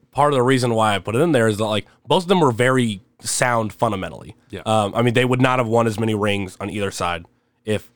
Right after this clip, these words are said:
Speaker 1: if they weren't.
Speaker 2: Well, there's a reason you both had this per-, this, this take.
Speaker 1: Yeah.
Speaker 2: They're, they're
Speaker 1: Um,
Speaker 2: obviously good coaches.
Speaker 1: Yeah, they're, they're, they're both really, really good coaches, and, but also with, I mean, with,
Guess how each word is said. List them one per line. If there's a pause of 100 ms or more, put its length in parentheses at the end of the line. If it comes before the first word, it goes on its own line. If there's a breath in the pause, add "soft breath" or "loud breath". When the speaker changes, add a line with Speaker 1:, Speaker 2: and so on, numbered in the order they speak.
Speaker 1:
if
they
weren't.
Speaker 2:
Well,
there's
a
reason
you
both
had
this
per-,
this,
this
take. (240)
Speaker 1:
Yeah. (100)
Speaker 2:
They're,
they're
Speaker 1:
Um,
Speaker 2:
obviously
good
coaches. (100)
Speaker 1:
Yeah,
they're,
they're,
they're
both
really,
really
good
coaches,
and, (680)
but
also
with,
I
mean,
with,